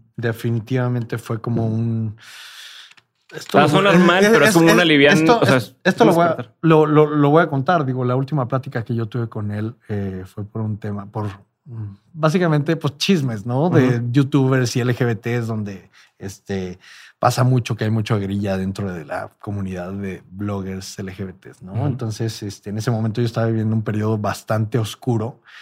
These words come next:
Speaker 1: eh, donde, pues sí, o sea, me estaba peleando con todo el mundo y como en redes, o sea, traía una vibra extraña y, y sí, o sea, como que hab-, hab-, había mucha lucha de ego, de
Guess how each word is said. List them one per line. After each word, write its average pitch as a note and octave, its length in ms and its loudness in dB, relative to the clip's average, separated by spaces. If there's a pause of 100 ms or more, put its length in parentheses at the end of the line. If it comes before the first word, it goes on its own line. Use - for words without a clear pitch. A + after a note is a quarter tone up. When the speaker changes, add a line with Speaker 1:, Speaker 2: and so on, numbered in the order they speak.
(220)
Speaker 1:
eh, F#2+ 440 -2 (960)
donde, G#2 720 0
pues - 160 -10
sí, C#3 240 -4
o C3 80 -8
sea, - 140 -10
me A#2 40 -8
estaba C#3+ 220 -12
peleando C#3+ 300 -6
con C3 140 -10
todo B2 140 -4
el B2+ 60 0
mundo B2 560 2
y G#2 460 -2
como G#2+ 200 -8
en G#2+ 100 -4
redes, A2 680 -4
o A#2 40 -8
sea, A2 280 -6
traía G#2+ 260 -4
una D#3 160 2
vibra C#3+ 520 -2
extraña A2+ 880 -4 (380)
y, G#2+ 720 0 (880)
y F#3 120 6
sí, C4 340 0
o E3+ 80 4
sea, C3+ 220 4
como C#3 200 2
que D3 120 2
hab-, C#3 180 2
hab-, D3 260 2
había D#3 240 4
mucha G#3 300 4
lucha F#3+ 540 4
de D#3+ 500 2
ego, E3+ 360 2
de C3+ 300 -2